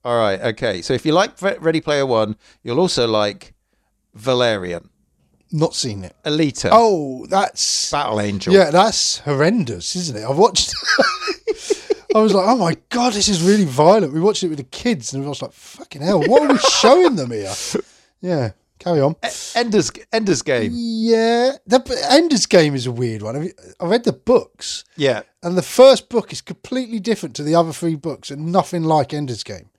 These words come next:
Speaker 1: Oh.
Speaker 2: And I thought if the film had been a success,
Speaker 1: Yeah.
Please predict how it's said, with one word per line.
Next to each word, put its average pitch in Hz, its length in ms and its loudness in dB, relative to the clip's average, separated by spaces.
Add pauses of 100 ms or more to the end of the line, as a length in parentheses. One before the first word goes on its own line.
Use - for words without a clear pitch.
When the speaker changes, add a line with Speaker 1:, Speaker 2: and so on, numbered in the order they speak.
(140)
Speaker 1:
Oh. 175 260 -8 (200)
Speaker 2:
And 170 140 2
I 190 100 8
thought 185 420 2
if 233 240 -2
the 240 160 -10 (200)
film 302 400 -2
had 240 320 0
been 220 180 0
a 160 60 -2
success, - 880 -6 (300)
Speaker 1:
Yeah. 113 260 -2